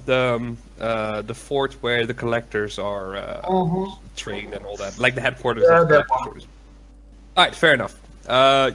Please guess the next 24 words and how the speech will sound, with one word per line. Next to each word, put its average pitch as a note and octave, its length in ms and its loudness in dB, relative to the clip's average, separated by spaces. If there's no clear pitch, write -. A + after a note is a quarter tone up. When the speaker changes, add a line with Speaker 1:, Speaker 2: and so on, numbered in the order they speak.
Speaker 1:
you F#3 560 -2
leave E3 420 -4
the C3+ 200 2
alley C#3+ 500 -2
bleeding C3 760 -4
heavily A#2+ 500 -2
from, G#2+ 380 -8
uh, G2+ 160 -6
one G#2+ 260 -6
eye A#2 220 -6
socket. A2+ 440 -6
Uh, G#2 140 -6
do A#2+ 140 -6
you, F3+ 260 0
like, D3+ 260 0
uh, A#2+ 220 -2
cover A#2+ 280 -4
your A#2+ 140 -2
eye A#2 220 0
up A#2+ 180 -4
or A#2+ 80 -4
anything, B2 360 -10
or G#2 140 -10
what? G2+ 200 -12